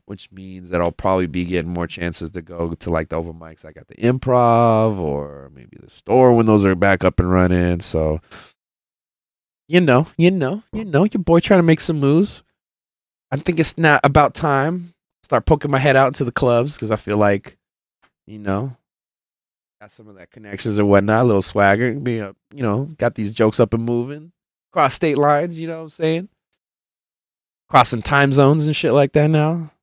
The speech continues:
It totally blew my mind that <laughs> Arizona's an hour ahead of, or behind us. Was it ahead of us? Ahead of us, yeah.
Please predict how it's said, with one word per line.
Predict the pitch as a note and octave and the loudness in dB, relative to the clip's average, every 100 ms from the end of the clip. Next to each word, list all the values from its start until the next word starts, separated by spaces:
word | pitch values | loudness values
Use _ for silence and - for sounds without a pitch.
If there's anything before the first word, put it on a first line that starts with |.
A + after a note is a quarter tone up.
| _ _ _ _ _ _ _ _ _ _ | _ _ _ _ _ _ _ _ _ _
It | |
totally | D3 C3+ | 4 4
blew | B2 D3 | 6 4
my | C3+ C3 | 4 2
mind | C3+ C#3 | 2 2
that | C3 | 2
<laughs> | |
Arizona's | C3+ A#2 B2 F#3+ E3 C3+ | 2 2 4 4 4 4
an | B2 | 2
hour | A#2+ B2+ B2+ B2 | 2 4 6 4
ahead | B2+ C3+ | 4 4
of, | D#3 C3 C#3+ C3+ - | 2 2 0 0 -4
or | A#2+ G#2+ | -4 0
behind | A2+ A2 B2 C3+ | 0 0 -2 -4
us. | D#3 G#2+ | -6 -8
Was | F#2+ | -16
it | F2 | -16
ahead | A#2+ | -20
of | D#3+ | -20
us? | F3+ _ _ _ _ _ _ _ _ _ _ _ _ _ _ _ _ _ _ _ _ - | -20 _ _ _ _ _ _ _ _ _ _ _ _ _ _ _ _ _ _ _ _ 6
Ahead | C3+ | 8
of | D#3+ | 8
us, | F3 | 4
yeah. | A#2+ G#2+ | 2 2